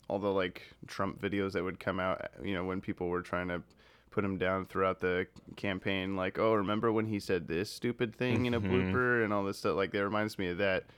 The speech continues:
Speaker 1: where, like, maybe this footage has either never been seen before or hasn't. It's, it looked like one of them was from a T V show, though, the one you showed me with the, um, like, French Canadian hostess.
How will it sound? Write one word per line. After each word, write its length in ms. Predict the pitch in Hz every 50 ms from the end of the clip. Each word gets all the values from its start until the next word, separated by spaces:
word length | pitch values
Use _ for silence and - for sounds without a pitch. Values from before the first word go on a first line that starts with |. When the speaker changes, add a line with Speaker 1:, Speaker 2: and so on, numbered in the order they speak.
| - - - - -
Speaker 1:
where, 340 | - 95 95 95 92 90 90
like, 260 | 87 90 92 92 - -
maybe 300 | 101 98 98 90 95 90
this 180 | 80 95 101 -
footage 640 | - - 95 87 92 87 80 - - - - - - _ _ _ _ _ _
has 280 | - 98 98 - - -
either 240 | 110 120 110 117 104
never 240 | 110 127 123 135
been 160 | 131 135 127 123
seen 240 | 117 - 127 127 123
before 440 | 120 117 - 120 117 117 117 113 113
or 500 | - - 104 104 101 101 101 101 101 - - - _ _ _
hasn't. 300 | - 117 110 113 - - -
It's, 260 | 120 131 120 - -
it 80 | 107 123
looked 220 | 139 185 214 -
like 180 | - 120 107 -
one 140 | 101 120 143
of 60 | 135
them 120 | 117 107
was 140 | 104 98 -
from 400 | - - - 107 110 113 110 92
a 80 | 82 104
T 200 | - - 110 101
V 180 | 80 104 120 120
show, 320 | - - 90 87 87 90
though, 160 | 87 87 87 87
the 100 | 85 92
one 140 | 95 92
you 100 | 92 90 92
showed 240 | - - 95 95 90
me 140 | 95 92
with 200 | 90 90 87 -
the, 400 | - 87 87 82 82 82 80 - -
um, 440 | - 73 82 80 76 76 78 78 - - _ _ _ _ - - _
like, 220 | - - 85 80 -
French 280 | - - 101 92 - -
Canadian 720 | - 101 92 92 90 98 95 92 92 92 92 92 92 90 95
hostess. 640 | 101 101 101 - - - 104 - - - - -